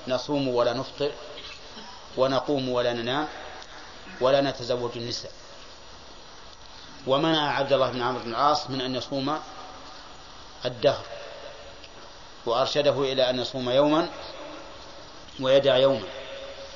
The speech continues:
ومنعه من أن يقوم الليل كله، وأرشده إلى أن ينام نصف الليل ويقوم ثلثه وينام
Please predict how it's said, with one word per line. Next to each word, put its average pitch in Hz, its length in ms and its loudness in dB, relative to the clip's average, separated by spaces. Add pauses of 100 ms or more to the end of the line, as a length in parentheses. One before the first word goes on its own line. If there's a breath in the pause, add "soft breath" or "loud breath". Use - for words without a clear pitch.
(100)
ومنعه 147 440 4
من 147 120 2
أن 139 120 0
يقوم 139 260 2
الليل 127 240 6
كله، 123 380 -2 (1080)
وأرشده 135 520 4
إلى 127 240 6
أن 127 160 -2 (280)
ينام 131 280 2
نصف 127 240 -2
الليل 147 300 4 (1300)
ويقوم 127 520 4
ثلثه 151 460 2 (560)
وينام 135 580 2